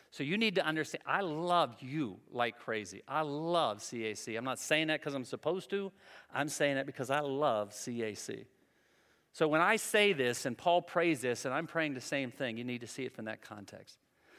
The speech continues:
The word abound, you have sermon notes this morning. The word abound means to exceed in something, to overflow with something. It's like the, looking at the top of a fountain like this.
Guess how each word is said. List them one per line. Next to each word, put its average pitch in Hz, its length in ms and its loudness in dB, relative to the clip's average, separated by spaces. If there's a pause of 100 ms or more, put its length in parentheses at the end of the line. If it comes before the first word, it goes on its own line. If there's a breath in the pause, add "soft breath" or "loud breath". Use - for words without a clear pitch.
(260 loud breath)
The 196 80 6
word 269 200 8
abound, 165 540 4
you 139 60 -4
have 156 140 0
sermon 170 320 2
notes 127 180 0
this - 180 -10
morning. 143 220 0
The 151 80 0
word 226 160 4
abound 185 560 4
means 160 280 0
to 156 160 0
exceed 202 600 -4
in 156 240 -2
something, 113 580 -6 (580 loud breath)
to 214 200 6
overflow 202 920 4
with 156 300 2
something. 143 580 -4 (600 soft breath)
It's 196 180 2
like 233 180 6
the, 196 180 -2
looking 247 380 4
at 208 80 4
the 180 120 2
top - 360 2
of 190 120 4
a 170 80 2
fountain 196 520 0
like 160 300 4
this. 156 320 4